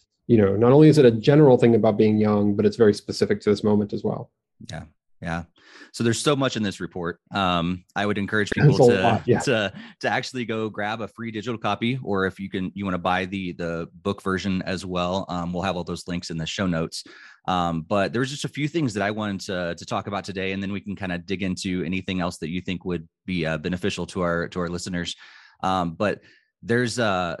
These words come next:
Speaker 2: there's a few things that stood out to me. Um, and one of them was that, uh, you guys found that young, in, in young people, like, in all their uncertainty, that they're not turning to religion necessarily,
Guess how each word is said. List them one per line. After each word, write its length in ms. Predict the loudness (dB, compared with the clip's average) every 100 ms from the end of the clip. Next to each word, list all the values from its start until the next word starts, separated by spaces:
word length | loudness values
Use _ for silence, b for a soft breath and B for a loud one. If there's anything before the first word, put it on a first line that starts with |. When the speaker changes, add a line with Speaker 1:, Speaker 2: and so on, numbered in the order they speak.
| -12
Speaker 2:
there's 160 | -10
a 40 | -6
few 180 | -2 0
things 260 | 0 0
that 120 | -2
stood 260 | -4 -2 -2
out 160 | -2 -4
to 80 | -4
me. 360 | -2 -4 -6 -10
Um, 320 | -6 -4 -4 -4
and 180 | -6 -4
one 160 | -2
of 160 | 0 0
them 360 | -2 -4 -4 -8
was 340 | -6 -6 -6
that, 460 | -4 -4 -2 -4 -8 _ _ _ _ _ _ _ -8
uh, 40 |
you 160 | -8 -2
guys 220 | -2 -2
found 360 | -2 -2 -2 -4
that 140 | -6
young, 240 | -6 -6 -6
in, 160 | -8 -10 -8
in 140 | -4 0
young 200 | 0 0
people, 520 | -2 -2 -4 -4 -8
like, 240 | -8 -8 -6
in 140 | -4
all 140 | -2 0
their 180 | 0 0
uncertainty, 840 | -2 -4 -4 -4 -6 -6 -8 -10 _ _ _ _ -18 -4
that 160 | -2
they're 120 | 0 0
not 340 | 2 0 -2
turning 380 | -2 0 0 -4
to 360 | -4 -4 -4
religion 800 | -6 -4 -2 -2 -4 -6 -6 -8 -8
necessarily, 960 | -8 -6 -8 -2 0 0 0 -2 -4